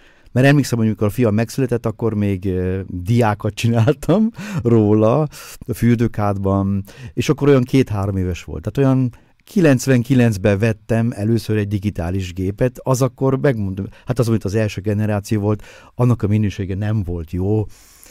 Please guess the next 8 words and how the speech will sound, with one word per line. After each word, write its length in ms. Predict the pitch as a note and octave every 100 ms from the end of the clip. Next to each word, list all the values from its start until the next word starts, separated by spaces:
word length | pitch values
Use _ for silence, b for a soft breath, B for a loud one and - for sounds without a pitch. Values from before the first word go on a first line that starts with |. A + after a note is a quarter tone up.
| b b b _
és 260 | C#3 B2+ -
ezért, 500 | D3+ C3 C#3 B2 C#3+
ö, 220 | C3+ C#3+ - _ _ -
tovább 340 | D3 G#2+ F#2 -
párhuzamosan 720 | F#2 A2+ A2 G#2+ A2 - G#2+
továbbra 520 | A2 F#2+ F2+ F#2 F2
is, 280 | F#2 F#2 -
ö, 260 | F#2+ F#2+